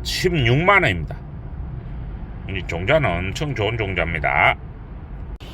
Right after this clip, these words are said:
오 번 뿌리, 오 번 뿌리, 자, 새까만데, 자,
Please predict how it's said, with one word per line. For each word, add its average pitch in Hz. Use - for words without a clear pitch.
오 101
번 147
뿌리, 92
오 98
번 123
뿌리, 92
자, 78
새까만데, 107
자, 78